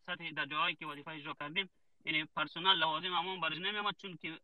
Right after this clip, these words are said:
از اقارب کسایی که تصمیم گیری داشتن در سطح تدارکات ملی، اونا برنده قرارداد و اردوی ملی نمی‌شد. در مدت سه سال برای لوازم همون که پرسنل باید داشته باشه برشان داده نمیشه. و، اه، می‌ایم در رابطه به سوال شما، اه،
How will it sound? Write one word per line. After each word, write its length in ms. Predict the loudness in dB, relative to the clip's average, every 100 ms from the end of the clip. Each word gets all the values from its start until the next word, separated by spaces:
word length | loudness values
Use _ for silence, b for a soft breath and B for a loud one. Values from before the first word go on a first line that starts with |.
| -2
از 140 | 2
اقارب 420 | 2 2 0 0
کسایی 300 | -2 -2 -2
که 100 | -2
تصمیم 380 | -2 -4 -4 -6
گیری 180 | -2 0
داشتن 240 | 0 -2
در 100 | -2
سطح 220 | -2 -6 -8
تدارکات 540 | -6 -2 -2 -2 -6
ملی، 280 | -4 -2 -2 -4 _ _
اونا 240 | 4 6
برنده 460 | 6 4 6 4 4 _ _ _
قرارداد 420 | -4 -2 -2 -2
و 40 | -2 -4 _
اردوی 260 | -12 -4 -4
ملی 180 | -2 -4
نمی‌شد. 340 | -2 -2 -2
در 200 | -6 -6 -6
مدت 360 | -4 2 0
سه 220 | 2 4
سال 180 | 6 6
برای 360 | 6 6 2 -4 -6 _ _ -6
لوازم 560 | -2 0 -2 -2 0
همون 300 | 2 4 2
که 140 | 0 -6
پرسنل 420 | -4 -4 -2 -2
باید 240 | 2 0 -2 _ _ -8
داشته 220 | -6 -4
باشه 200 | -4 -2
برشان 300 | -2 -2 -2
داده 200 | -2 -2
نمیشه. 300 | -4 -10 -20 -20 _ _ _ _ _ 2
و، 60 |
اه، 760 | 8 8 6 _ _ _ -4 0
می‌ایم 280 | 4 4 4
در 120 | 2
رابطه 320 | 0 -2 -4
به 240 | 0 0 0
سوال 440 | -4 -4 -2 -2
شما، 480 | -4 -6 -4 0 0 -2 _ _ _ _ _ _ _
اه، 240 | -8 -6